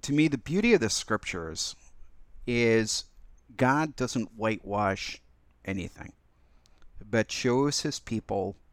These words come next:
as they are, complete with all the warts. And so we have that account of David with Bathsheba, which is so instructive because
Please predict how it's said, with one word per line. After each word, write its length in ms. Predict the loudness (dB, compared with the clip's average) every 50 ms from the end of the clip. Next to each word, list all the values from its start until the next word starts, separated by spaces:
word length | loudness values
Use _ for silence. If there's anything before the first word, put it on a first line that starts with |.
| _ _
as 380 | -4 -2 -2 -2 -2 -2 -4 -6
they 180 | -6 -6 -4
are, 300 | -4 -6 -6 -6 -8 -10 -14 _ _ _ _ _ _ _ _ -10
complete 520 | -8 -8 -8 -10 -6 -4 -2 -2 -2 -2
with 220 | -4 -6 -4 -2 -2
all 180 | -2 -2 -2
the 120 | -2 -4 -6
warts. 600 | -8 -6 -6 -4 -4 -4 -4 -6 -6 -6 -6 -8 _ _ _ _ _ -20 -20 _ _ -20 -20 -20 _ _ -10 -6
And 300 | -2 -2 0 0 -2 -2
so 160 | -2 0 2
we 140 | 4 4 4
have 120 | 4 6 6
that 260 | 6 8 6 6 4 -4 _ _ _ _ _ _ _ _ _ _ _ _ _ _ _ -6
account 400 | -6 -6 -2 0 0 2 2 2
of 180 | 0 -2 -4 _
David 440 | -6 -6 -4 -4 -6 -6 -8 -8 -10 _ _ _ _ _ _ _ _ _ -10
with 340 | -6 -4 -2 -4 -4 -4 -4
Bathsheba, 640 | -2 -2 -2 -2 -4 -6 -6 -8 -8 -8 -10 -14 -16 -20 _ _ _ _ _ -20 -14
which 400 | -10 -6 -4 -2 -2 -2 -2 -4
is 120 | -4 -2
so 220 | -2 -2 0 0 0
instructive 720 | 0 -2 -2 -2 -2 -2 -2 -2 -4 -4 -4 -4 -6 -10 -18 -18 -12 -10 -10 -8 -8 -10 -10 -10 -12 -12 -12 -12 -14 -14 -4 -2
because 720 | 0 0 0 0 2 6 6 8 8 6 4 0 -4